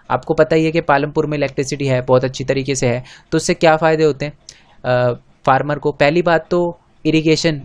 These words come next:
इरिगेशन पता है ना, फव्वारे से पानी देना, तो वो फैसिलिटी लोग जो फार्मर है वो यूज़ कर पा रहे हैं।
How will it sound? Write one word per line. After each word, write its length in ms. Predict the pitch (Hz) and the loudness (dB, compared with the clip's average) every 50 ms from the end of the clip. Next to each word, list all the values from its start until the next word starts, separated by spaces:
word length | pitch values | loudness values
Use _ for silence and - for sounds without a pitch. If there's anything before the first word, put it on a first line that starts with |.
| - 147 | -4 -2
इरिगेशन 420 | 139 151 151 156 151 - 160 156 | 0 0 2 0 0 0 -2 0
पता 220 | 147 156 151 165 | 0 0 0 0
है 40 | 170 | -4
ना, 80 | 202 220 | -4 -2
फव्वारे 360 | - 170 143 143 139 139 147 | -2 0 0 2 2 0 0
से 120 | - 170 | 0 -2
पानी 280 | 156 - 143 139 143 139 | -2 -2 -2 -2 -2 -2
देना, 280 | 135 139 135 131 135 139 | -2 0 -2 -2 -6 -4
तो 140 | - 156 | -4 -2
वो 140 | 151 156 160 156 | 0 0 0 0
फैसिलिटी 540 | 165 151 - 156 147 151 147 151 160 156 151 | 0 -2 -2 -2 -2 -2 -2 0 0 0 2
लोग 320 | 139 143 147 147 135 131 - - - - - - - | 4 4 4 4 2 -2 -12 -20 -20 -20 -20 -8 -6
जो 80 | 139 | -4
फार्मर 420 | 135 147 135 - 147 147 156 147 139 | 0 2 2 2 2 2 0 0 0
है 200 | 143 143 143 143 | 2 0 0 0
वो 340 | 131 135 139 139 139 131 | 0 0 0 0 0 0
यूज़ 220 | 131 135 135 135 - | -2 -2 -4 0 0
कर 120 | 160 147 | 0 2
पा 180 | 139 - 139 139 | 2 2 2 2
रहे 140 | 135 135 135 | 2 0 -2
हैं। 140 | 131 131 | -4 -6